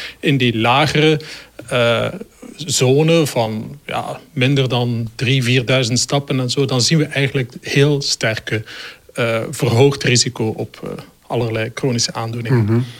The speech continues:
Speaker 2: Ik las iets, eh, schrikbarends, namelijk als je minder dan vijfduizend stappen doet per dag, dan wordt dat als sedentair beschouwd en dan heeft dat hoge gezondheidsrisico's.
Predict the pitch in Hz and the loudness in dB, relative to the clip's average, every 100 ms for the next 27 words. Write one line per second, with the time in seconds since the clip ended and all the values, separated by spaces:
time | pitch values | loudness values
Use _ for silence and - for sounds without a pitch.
0 | - - - - 110 113 110 107 - - | -14 -14 -8 -2 0 4 4 4 0 2
1 | 135 - - - - 113 107 101 - 120 | 0 2 -2 -6 -4 0 2 0 2 0
2 | 92 107 131 143 143 - 123 117 117 113 | 4 4 6 4 2 2 2 4 4 2
3 | 123 110 - 107 107 135 156 143 123 117 | 0 0 2 4 6 6 6 4 4 2
4 | 110 110 120 127 131 123 113 - 120 127 | 2 2 4 2 4 2 0 -2 0 0
5 | 101 135 - - 101 82 113 160 - - | 4 2 2 -2 -2 0 0 0 -4 -8
6 | - - - - 113 113 107 113 117 101 | -18 -16 -18 -2 2 4 4 2 2 4
7 | 101 - - 120 107 101 110 123 143 139 | 2 2 2 4 4 2 4 4 4 2
8 | 135 - 147 151 147 - 143 120 107 107 | 0 2 2 2 0 -6 -2 2 4 4
9 | 101 92 101 98 - 117 185 156 139 101 | 2 2 -2 -6 2 4 4 4 0 2
10 | 95 117 175 156 143 - 110 98 92 95 | 0 0 2 0 0 -2 0 0 -2 -4
11 | 90 - | -4 -8